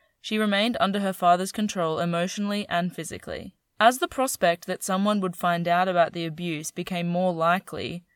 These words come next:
with Em now out of his control and the involvement of authorities, R's behaviour continued and perhaps became more brazen. R would visit Em in her new home under various pretexts and force her to have sex with him.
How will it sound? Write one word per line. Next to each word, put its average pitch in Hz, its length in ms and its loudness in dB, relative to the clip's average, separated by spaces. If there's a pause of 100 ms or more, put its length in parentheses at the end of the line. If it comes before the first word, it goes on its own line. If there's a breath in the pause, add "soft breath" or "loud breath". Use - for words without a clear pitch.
(320)
with 196 180 -2
Em 185 240 0
now 170 140 2
out 160 180 0
of 165 80 -4
his 165 160 -6
control 165 540 -2
and 175 220 0
the 170 60 -2
involvement 156 500 -4
of 151 100 -8
authorities, 156 720 -2 (260)
R's 233 260 6
behaviour 202 440 0
continued 185 800 -2
and 185 180 0
perhaps 208 380 -2
became 180 340 -4
more 175 240 0
brazen. 165 600 -4 (380)
R 214 160 8
would 285 160 0
visit 233 300 -2
Em 175 260 0
in 175 80 0
her 185 120 0
new 180 260 0
home 160 440 -4
under 180 180 0
various 208 420 0
pretexts - 800 -6
and 180 220 -4
force 202 340 -4
her 185 100 -2
to 185 100 -6
have 180 180 0
sex - 280 -10
with - 140 -16
him. - 260 -14